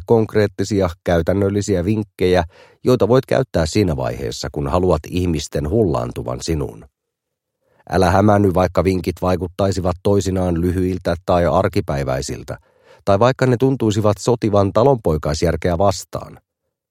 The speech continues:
Yksinkertaisimpienkin vinkkien takana piilee älykkäitä psykologisia ja biologisia mekanismeja. En pureudu teorioihin, vaan pikemminkin olen yrittänyt kirjoittaa niin lyhyesti ja yksinkertaisesti kuin mahdollista.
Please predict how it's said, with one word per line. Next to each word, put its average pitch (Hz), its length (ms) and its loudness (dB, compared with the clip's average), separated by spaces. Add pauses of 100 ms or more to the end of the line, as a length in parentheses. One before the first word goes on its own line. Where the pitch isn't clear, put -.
(720)
Yksinkertaisimpienkin 92 1500 2
vinkkien 104 500 2
takana 90 440 2 (180)
piilee 82 400 2
älykkäitä 92 680 2
psykologisia 90 840 2 (160)
ja 92 120 2
biologisia 82 680 2
mekanismeja. 64 840 -2 (840)
En 76 260 2
pureudu 98 400 2 (100)
teorioihin, 90 800 4 (160)
vaan 90 320 2
pikemminkin 82 720 -2
olen 92 280 2
yrittänyt 95 500 -2
kirjoittaa 101 540 2
niin 110 280 0
lyhyesti 92 540 -2
ja 71 80 0
yksinkertaisesti 95 1040 -2
kuin 117 220 0
mahdollista. 113 800 -6